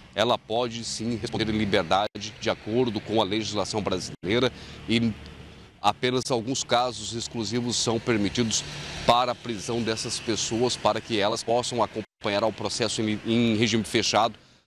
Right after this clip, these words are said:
até que seja ju-, o, até que seja julgada, seja analisado pela justiça o caso dessa pessoa e ela seja condenada pelo Poder Judiciário, que é na reiteração de crimes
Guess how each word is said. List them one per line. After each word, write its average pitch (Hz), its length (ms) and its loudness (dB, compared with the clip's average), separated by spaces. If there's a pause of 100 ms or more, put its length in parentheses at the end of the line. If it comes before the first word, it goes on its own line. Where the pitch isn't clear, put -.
(320)
até 107 340 -2
que - 80 -8
seja 123 320 -2
ju-, 113 240 -2
o, 110 560 2
até 107 180 2
que - 80 -4
seja 135 280 2
julgada, 113 500 2
seja 120 240 -6
analisado 110 560 0
pela 117 160 -2
justiça 113 420 -2
o 110 60 -2
caso 110 320 2
dessa 92 340 -2
pessoa 104 520 0 (320)
e 107 60 2
ela 110 140 4
seja 107 280 -6 (100)
condenada 107 460 2
pelo 107 200 -10
Poder 104 280 -4
Judiciário, 98 560 2 (440)
que 123 140 0
é 98 160 2 (320)
na 107 260 0
reiteração 123 920 0
de 113 120 -2
crimes 139 560 0